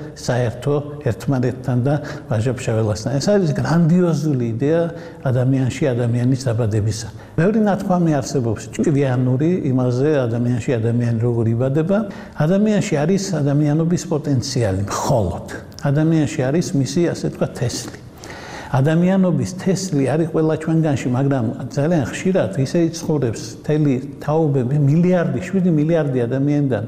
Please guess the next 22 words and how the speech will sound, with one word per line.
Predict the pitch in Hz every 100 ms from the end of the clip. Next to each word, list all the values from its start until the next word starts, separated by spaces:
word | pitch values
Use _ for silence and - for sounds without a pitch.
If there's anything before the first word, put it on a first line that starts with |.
| - -
ექვსი | 139 - -
მილიარდი | 151 143 156 143 113 -
რაღაცა, | 123 143 139 143 123
მა-, | 123 127 127
ბევრი | 135 139 123
მილიონი, | 123 139 143 135 - - - - -
ნამდვილად | 123 160 160 175 175 165 -
ვიცი, | - 139 - 180 175
ისე | 143 147
ცხოვრობს, | 127 - 151 139 117 -
რომ | 180 190
ის | 139 -
თესლი | 156 156 170 185 180 -
რჩება | - - 139 135
იქ, | 123 135
სადაც | - 123 127 127 -
რჩება, | - - 135 147 185 - - - -
ან | 135 135
ჩაკვდება, | - 143 139 143 156 156 175 190 -
მაგრამ | 147 147 170 160
არ | - 175
დაიბადება. | 143 147 131 113 110 110 -